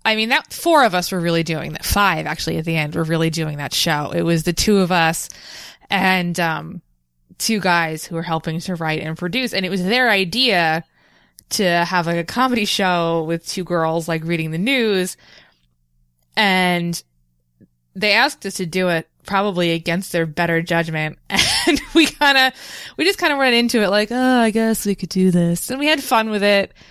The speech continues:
Um, and then, you know, we all kinda started getting bored with it 'cause it was just two minutes.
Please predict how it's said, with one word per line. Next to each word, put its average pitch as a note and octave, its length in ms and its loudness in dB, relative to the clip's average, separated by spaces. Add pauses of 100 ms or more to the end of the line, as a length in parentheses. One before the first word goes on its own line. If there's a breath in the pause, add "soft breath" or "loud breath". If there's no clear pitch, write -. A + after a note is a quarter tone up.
(280 soft breath)
Um, F3+ 720 2 (220)
and G3 180 0
then, F#3 540 0 (480)
you G#3+ 80 0
know, F#3+ 140 0
we G#3+ 120 0
all A3+ 140 2
kinda G3+ 200 0
started G3 220 -2
getting E3+ 240 2
bored D#3 240 -2
with E3 100 -2
it E3 120 -2
'cause A#3 80 -6
it D4+ 80 -4
was E4 80 0
just - 220 -4
two E3 100 -8
minutes. D#3+ 580 -4